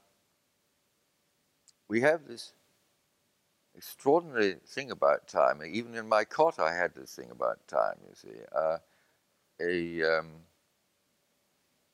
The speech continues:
oh, we were talking about this at, at, at mealtime, at some mealtime. So, in fact, I haven't, did I say this generally about,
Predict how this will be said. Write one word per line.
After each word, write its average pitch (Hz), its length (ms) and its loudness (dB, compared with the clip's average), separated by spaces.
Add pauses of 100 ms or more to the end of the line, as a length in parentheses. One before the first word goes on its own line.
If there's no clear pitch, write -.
(240)
oh, 120 120 10
we 117 120 6
were 120 100 6
talking 147 340 6
about 120 280 8
this 117 240 0
at, 107 80 -6 (340)
at, 101 120 4 (120)
at 107 140 0
mealtime, 85 600 2 (200)
at 71 120 -8
some 92 220 -4
mealtime. 92 520 0
So, 92 180 8
in 101 80 8
fact, 110 240 4
I 101 80 6
haven't, 107 280 0 (1700)
did 113 140 0
I 123 120 10
say 123 200 -2
this 113 180 -10
generally 82 500 2
about, 76 280 4